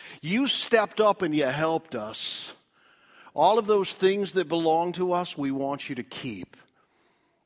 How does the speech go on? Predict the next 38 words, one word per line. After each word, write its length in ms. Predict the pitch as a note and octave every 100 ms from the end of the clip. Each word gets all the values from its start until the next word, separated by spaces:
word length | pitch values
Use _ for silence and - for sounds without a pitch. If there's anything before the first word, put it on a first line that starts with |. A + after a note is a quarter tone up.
| _
It 120 | E3+
was 180 | F3+ E3
an 80 | E3+
expression 680 | D#3+ - - D#3 C#3+ - F3
of 120 | D#3+
gratitude 680 | D3+ F#3 B3+ C#4+ - B2 G#2+
for 160 | D3
Abraham 520 | C3+ F3+ A3 G#3+ G#3+
stepping 560 | G#3+ - - G#3+ A3 G#3+
up. 200 | C#4 C4
And 320 | F#3 F3 F#3
clearly, 840 | - - A3+ G4 G4 C#3+ C3+ D#3 G3
Abram 260 | F3+ D3+
had 220 | D3 D3
a, 140 | C#3 A#2+ - -
a 120 | D#3
personal 680 | - - G#3 - F3+ D#3 C#3
agenda 560 | C3 - D3+ B3+ D#4+
in 220 | C#3 C#3+ C#3
all 200 | A#2+ A#2+
of 120 | A2+
this. 640 | B2+ C3+ A3+ - - - _ _ _ _ _ _
But 140 | - D3
the 200 | C#3+ D3+
impact 500 | C#4+ D#3+ A2+ G#2+ -
was 120 | A2
certainly 520 | - E3 F3 C3+ A#2+
well 260 | A2+ C#3+ C#3
known 340 | C3+ G3+ B3+
by 140 | A#2 G#2
these 300 | A2 F#2+ -
people. 640 | A#2 F#2+ - - - - _ _ _ _ _ _ _ _ _
And 140 | B2
the 60 | B2
king 280 | - E3+ E3
of 140 | A#2
Sodom 440 | - C#3+ C3 A2 G#2+
says, 380 | - G#2 G2